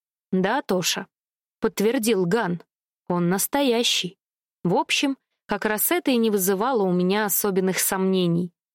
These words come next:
Но он настоящий». Теперь они летели совсем низко.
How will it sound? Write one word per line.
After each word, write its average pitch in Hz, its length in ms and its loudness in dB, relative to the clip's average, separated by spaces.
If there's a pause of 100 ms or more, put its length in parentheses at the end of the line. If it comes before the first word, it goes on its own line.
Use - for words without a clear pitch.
(120)
Но 233 240 2
он 196 220 0
настоящий». 208 920 -2 (840)
Теперь 392 280 0
они 330 180 2
летели 330 320 0
совсем 254 500 0
низко. 196 440 -2